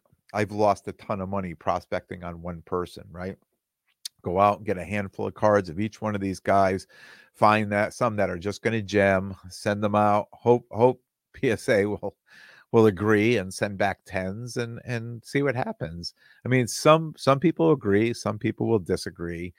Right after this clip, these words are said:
Uh, but the realization is you can't hit home runs on every card, because swinging like that, y-, you're gonna strike out as easily as hit a home run.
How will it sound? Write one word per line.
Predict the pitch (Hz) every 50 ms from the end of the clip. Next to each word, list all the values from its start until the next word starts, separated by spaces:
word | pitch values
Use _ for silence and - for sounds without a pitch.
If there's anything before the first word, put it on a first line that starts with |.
| _ _ - _ _ _ _ _ _ _ _ _ - 80
Uh, | 98 98 98 98
but | 95 127 127 -
the | 131
realization | 127 139 175 208 214 214 175 110 104 120 120 123 - - - 104 95
is | 104 107 104 98 92 90 87 82 - - - - - - - _ _ _ _ _ _ _ _ _ _ _ _ _ _ _ _ _ _ _ _ _ _ _ _ _ _ _ _ _ _ _ _ _ _
you | - 117 123 120
can't | - - - 185 196 170 -
hit | 107 139 139 -
home | - - 104 110 107 92 90
runs | 95 95 90 85 85 82
on | 85 82 82
every | 85 80 82 82
card, | 71 - - 60 55 57 55 - - _ _ _ _ _ _ _ _ _ _ _ _ _ _ _ _ _ _ _ -
because | - 82 _ - 107 98 92 80 -
swinging | - - 131 127 131 127 117
like | 107 107 104 98 -
that, | - 101 101 98 95 92 - _ _ _ _ _ _ _ _ _ -
y-, | 98 107 -
you're | - 120 110 107
gonna | 117 104 101
strike | - - - 113 101 98 85 -
out | 92 92 90 90 87
as | 87 85 80 92
easily | 95 90 85 92 85 85 85 82
as | 80 78 78 -
hit | - 87
a | 76 76
home | - 85 80 76 76
run. | 76 69 - - - 80